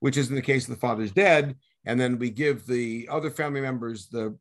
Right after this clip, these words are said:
ability to give her protection, but that's not our sugya.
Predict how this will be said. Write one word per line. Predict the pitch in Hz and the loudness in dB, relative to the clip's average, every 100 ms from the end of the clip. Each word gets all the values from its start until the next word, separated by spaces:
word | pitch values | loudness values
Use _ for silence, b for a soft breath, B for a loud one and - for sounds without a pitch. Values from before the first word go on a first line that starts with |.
| - | -8
ability | 110 110 190 175 143 127 | -2 4 4 6 4 2
to | - 117 | -2 -4
give | 110 139 | -2 -2
her | |
protection, | 127 165 254 254 - 214 208 | -2 -2 0 0 2 0 0
but | 185 - - | -6 -10 0
that's | 208 214 | 2 4
not | 185 | 4
our | 156 | 4
sugya. | - 143 117 92 | 4 -2 -2 -2